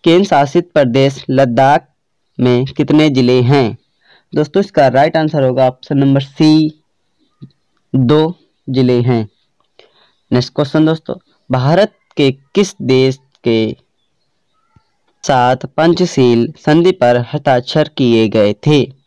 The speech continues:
दोस्तों, इसका right answer होगा option number B, चीन। Next question दोस्तों, भारत के राष्ट्रपति भवन का निर्माण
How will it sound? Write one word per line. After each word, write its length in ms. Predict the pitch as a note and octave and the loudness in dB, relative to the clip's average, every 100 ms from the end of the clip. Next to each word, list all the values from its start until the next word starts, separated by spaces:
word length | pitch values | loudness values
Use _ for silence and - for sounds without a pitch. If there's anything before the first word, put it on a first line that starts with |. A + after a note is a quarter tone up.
| _ _ - - C#3 | _ _ -20 -12 -2
दोस्तों, 340 | D#3 - F#3+ | -2 0 -2
इसका 220 | G3 - | 0 0
right 280 | B2 B2 B2 | 0 0 0
answer 260 | C#3+ D3 C#3+ | -2 0 0
होगा 180 | C#3 C#3 | 0 -4
option 260 | - - | -6 -2
number 300 | C#3 C#3+ C#3+ | 2 2 0
B, 500 | C3 C3 E3+ E3+ - _ _ _ - | 0 0 0 0 -6 _ _ _ -10
चीन। 440 | - C3+ A#2 G2 - _ _ _ _ _ _ _ _ _ _ - | 0 2 2 0 -8 _ _ _ _ _ _ _ _ _ _ -4
Next 180 | B2+ | -4
question 320 | - D3 D#3+ E3 | -4 -4 0 0
दोस्तों, 320 | E3+ - - _ _ _ | 0 -4 -10 _ _ _
भारत 440 | C3 C3 D3+ G3 - D3+ | -6 -2 0 -2 -4 -2
के 140 | C3+ | 0
राष्ट्रपति 960 | B2+ C3 D3 D#3+ C#3+ A#2 B2 A#2 - _ _ _ B2+ | 2 0 -2 -6 -4 -2 -2 -2 -6 _ _ _ -4
भवन 320 | C3+ E3+ G3 | -2 0 0
का 160 | D3 C3 | 0 0
निर्माण 580 | B2+ B2 A#2 A#2 A#2 | 0 0 0 0 -2